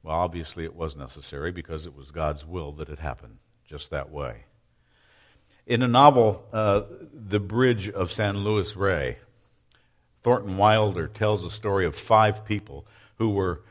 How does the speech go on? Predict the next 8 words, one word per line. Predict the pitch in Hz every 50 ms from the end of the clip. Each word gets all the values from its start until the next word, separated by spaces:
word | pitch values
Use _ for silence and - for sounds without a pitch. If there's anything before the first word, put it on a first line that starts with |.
| _ _ _ _ _ _ _ -
uh, | - 98 95 92 90
from | - 107 104 98 98
different | 135 143 139 131 123 110 - - -
socioeconomic | - - - 127 123 127 117 - - 117 107 107 104 - - 107 - - 101 101 101 101 98 90 78 80
backgrounds, | 85 90 95 95 - - 92 90 87 92 90 87
different | 78 95 95 - 87 87 -
social | - - - 95 95 92 - 95 92 87
levels. | 90 95 98 87 95 95 92 87 - -